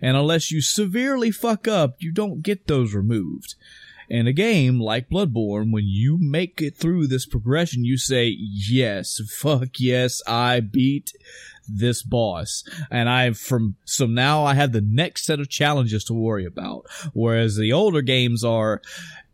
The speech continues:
you gotta go through everything again. Why? <laughs> Like, I've already done that. I can show that I do that. If I wanna go back and play through old content,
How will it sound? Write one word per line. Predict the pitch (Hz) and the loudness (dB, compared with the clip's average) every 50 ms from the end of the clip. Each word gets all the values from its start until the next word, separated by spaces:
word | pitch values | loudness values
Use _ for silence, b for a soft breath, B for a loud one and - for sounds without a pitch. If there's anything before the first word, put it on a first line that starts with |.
| _ _ - | _ _ -4
you | 123 113 110 117 156 170 | -2 -2 0 0 0 2
gotta | 175 185 175 160 | 2 2 2 2
go | 151 147 151 147 | 2 2 0 0
through | 143 143 139 135 | 0 0 2 2
everything | 131 123 117 - 135 120 107 | 2 2 0 0 0 -2 -2
again. | 98 92 - 113 104 92 76 69 73 - - _ _ _ _ _ _ - | -2 -4 -4 -4 -4 -4 -4 -6 -8 -10 -12 _ _ _ _ _ _ -12
Why? | - 113 117 123 143 180 233 262 233 156 117 98 - 87 - 185 - - - - | -8 -6 -4 -2 0 0 2 2 2 0 0 -2 -2 -4 -6 -6 -8 -10 -14 -14
<laughs> | - - - | -8 -4 0
Like, | 170 156 156 - - 143 143 139 - - | 0 0 0 0 0 0 0 0 0 0
I've | 143 143 135 | -2 -2 -2
already | - 139 165 175 175 165 156 147 139 | -2 0 2 2 2 2 2 2 2
done | 131 175 202 240 208 151 | 2 2 2 2 2 2
that. | 117 104 104 - | 0 0 -2 -4
I | - 113 147 | -2 -4 -2
can | 147 - 127 113 | -2 -2 -4 -4
show | 107 - - - 208 220 247 262 | -2 -2 -2 -2 0 0 0 0
that | 208 147 120 | 0 0 0
I | 113 110 107 | 0 -2 -2
do | 110 101 107 101 92 | -2 -4 -4 -4 -4
that. | 95 90 85 80 - - B B B B B B 151 | -4 -4 -6 -6 -8 -12 B B B B B B -2
If | 139 139 127 - | 0 0 2 2
I | 147 175 233 | 2 0 2
wanna | 247 247 226 208 | 0 0 0 0
go | 175 160 170 165 | 0 0 0 0
back | 143 156 151 151 143 - | 2 2 0 0 0 0
and | 117 107 | -2 -2
play | - - 131 131 131 120 | 0 2 2 2 2 2
through | - - 127 123 120 | 0 2 0 0 0
old | - 104 123 123 127 127 120 117 - | 0 0 2 2 2 2 0 0 -2
content, | - 117 117 120 117 110 - - 104 92 90 | -4 -2 -2 -2 -2 -4 -4 -6 -6 -6 -6